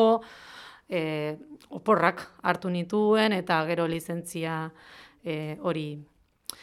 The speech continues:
baimena, ba, kobratu gabe, osea, esan da, bai, e, auke-, e, erabaki importante bat, baina, pf,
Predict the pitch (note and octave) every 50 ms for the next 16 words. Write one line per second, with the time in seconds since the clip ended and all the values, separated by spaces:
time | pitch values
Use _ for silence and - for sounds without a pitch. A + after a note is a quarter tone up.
0 | - - _ F#3 E3+ E3+ D#3+ E3 D#3+ E3+ F3+ F#3 F3+ F3+ F3 E3 D#3 D3+ D3+ D3
1 | D3+ - F3+ E3 E3+ F3+ F3+ F3+ E3+ D3 E3 E3 F#3 A3 A3+ A3 G#3+ G#3+ G#3+ G#3
2 | - - - - E3+ D#3+ - - G#3 G#3 - A3 A#3+ B3+ A3+ A3 G#3 F#3+ F3+ E3+
3 | D#3+ D#3 D#3 D#3 D#3 E3 D#3+ D#3 D3 D3+ D3+ - _ _ _ _ _ _ - A#3
4 | F#3 E3+ D#3+ D#3+ E3 D#3+ D#3+ F3+ - - F#3 F#3 F#3+ F3 E3 E3+ G#3 G3 F3+ F#3
5 | F#3+ G#3+ A3+ A3 A3+ - A#3 A3 G#3+ G3 F#3 F3 E3+ E3 D#3+ F3 F#3 F#3 F#3 F3
6 | A3 G#3+ G#3 A3 G#3+ G3 E3+ F3 F3+ G3 F#3 E3+ D3+ D3+ F3 E3+ E3 E3 E3 D#3+
7 | D#3 D#3 D#3+ - - - - - _ - -